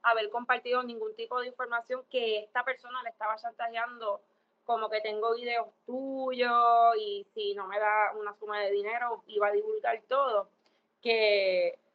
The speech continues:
es cuestión de, de este boom de las <laughs> redes sociales y cuán accesible está la información, el teléfono que uno le da a las personas, ¿me entiendes?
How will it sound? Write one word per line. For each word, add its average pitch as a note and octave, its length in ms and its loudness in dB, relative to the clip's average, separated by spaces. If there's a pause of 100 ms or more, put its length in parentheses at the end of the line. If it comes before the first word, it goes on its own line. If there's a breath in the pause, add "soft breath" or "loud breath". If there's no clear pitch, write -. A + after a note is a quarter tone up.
(140)
es B3+ 240 0
cuestión D#4 640 -2
de, A#3 320 4
de G#3+ 260 2
este G#3+ 260 -2
boom C4+ 420 -6
de A#3+ 200 2
las A3+ 160 -2
<laughs> - 0 -
redes A#3 300 0
sociales A#3 600 2 (140)
y G#3 80 -6
cuán G3+ 220 -2
accesible A3+ 540 -8
está A#3 200 -2
la A3+ 80 -2
información, A3 920 -2 (540)
el G#3+ 200 0
teléfono G#3+ 520 2
que A#3 80 0
uno G#3+ 320 2
le G3+ 160 4
da F#3+ 580 2
a F3+ 40 -4
las F3+ 180 -6
personas, G3 560 -2
¿me F3 100 -20
entiendes? F#3 380 -8